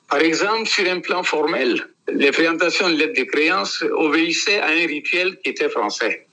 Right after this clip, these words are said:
En laissant selon de, de cela de ce côté, en nous fondant simplement sur le progrès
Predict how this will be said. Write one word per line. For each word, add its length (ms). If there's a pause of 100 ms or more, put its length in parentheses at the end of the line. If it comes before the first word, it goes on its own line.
En 100
laissant 400
selon 300
de, 280
de 80
cela 240
de 120
ce 80
côté, 560
en 100
nous 460
fondant 420
simplement 600
sur 240
le 320
progrès 720